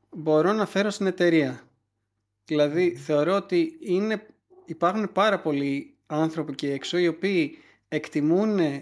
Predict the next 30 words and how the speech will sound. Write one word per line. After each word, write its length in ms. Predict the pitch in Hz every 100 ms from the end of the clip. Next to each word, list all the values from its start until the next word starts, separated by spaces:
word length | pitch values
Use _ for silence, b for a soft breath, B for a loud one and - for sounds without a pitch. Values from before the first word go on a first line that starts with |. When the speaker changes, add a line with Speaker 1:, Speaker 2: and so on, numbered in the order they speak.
| - -
Speaker 1:
την 220 | 151 143
ελευθερία 880 | 143 139 - 143 151 175 170 143 -
του 100 | 151
να 140 | 143
δουλεύω 600 | 135 139 160 165 151 131 -
όποτε 380 | 170 175 165 143
θέλω 360 | - 151 139
και 220 | 123 151
όπου 200 | 160 160
θέλω. 540 | - 139 131 135 208 - _ _ _ _ _ _ _ _ _ - - - -
<clears throat> 400 | 180 170 - - b b b b b _
Ε, 320 | 160 151 147 151
μάλλον, 420 | 160 180 156 165
να 120 | 156
δουλεύω 540 | 147 160 196 180 170 - _ _ _ _ _
οκτάωρα, 800 | - - - 196 175 147 147 175
αλλά 260 | 175 165 160
να 100 | 185
έχω 200 | 196 185
ευελιξία 520 | 170 151 147 - 202
στο 140 | 165 151
οκτάωρο 440 | - 147 143 143
μου 100 | 160
και 100 | 165
να 100 | 160
δουλεύω 320 | 143 165 180
και 100 | 165
από 120 | 135
όπου 140 | 127 -
θέλω, 500 | 139 127 139 233